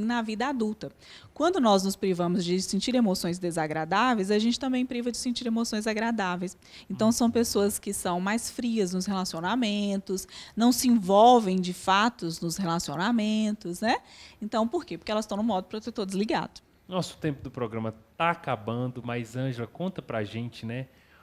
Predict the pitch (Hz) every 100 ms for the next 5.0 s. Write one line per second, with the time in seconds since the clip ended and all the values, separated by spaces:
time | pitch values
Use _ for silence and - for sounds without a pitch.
0 | _ - 160 131 139 147 - - 113 113
1 | 139 131 - - 113 - 117 - - -
2 | 120 123 110 104 104 120 113 117 104 95
3 | - - 127 123 113 - - 110 107 104
4 | 98 117 110 - - - 98 107 - -